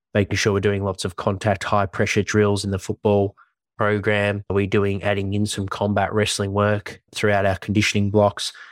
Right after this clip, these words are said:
So really bringing that physicality and making sure that we're transferring that strength that we're developing in the gym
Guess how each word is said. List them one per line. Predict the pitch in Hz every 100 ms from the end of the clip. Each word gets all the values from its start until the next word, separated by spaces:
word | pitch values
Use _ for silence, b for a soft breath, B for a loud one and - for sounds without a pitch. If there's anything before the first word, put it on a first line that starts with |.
| B B
So | - 98
really | 98 -
bringing | 92 - 104 104 95
that | 98 95
physicality | - 107 98 - 98 98 95 95 - -
and | 98 95
making | 98 98
sure | 98 98
that | 95
we're |
transferring | 92 98 92 - 95
that | 92
strength | - - 107 101
that | 90
we're | 95
developing | 101 104 98 101
in | 95
the | 92
gym | 110 117 151